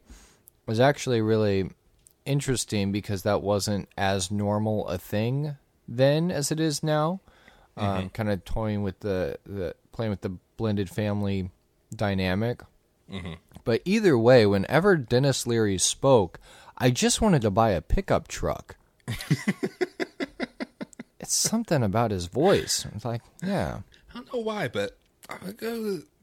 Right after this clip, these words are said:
Speaker 2: get a pickup truck. I just wanna help my friends move for some reason. I don't know. Something
Speaker 1: Just
Speaker 2: about the cut of his jib.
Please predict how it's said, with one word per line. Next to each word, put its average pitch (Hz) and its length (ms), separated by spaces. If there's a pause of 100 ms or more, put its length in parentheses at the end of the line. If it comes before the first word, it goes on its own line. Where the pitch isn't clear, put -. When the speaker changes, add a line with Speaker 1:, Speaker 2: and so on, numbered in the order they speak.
(200)
Speaker 2:
get - 160
a 220 60
pickup 143 360
truck. - 320
I 143 120
just - 260
wanna 240 160
help 160 220
my 156 80
friends 127 340
move 113 380
for 95 160
some 90 280
reason. 76 400
I 190 160
don't 285 220
know. 277 460 (540)
Something - 340
Speaker 1:
Just 190 160
Speaker 2:
about 202 80
the 160 80
cut 196 200
of 170 140
his 160 200
jib. 98 500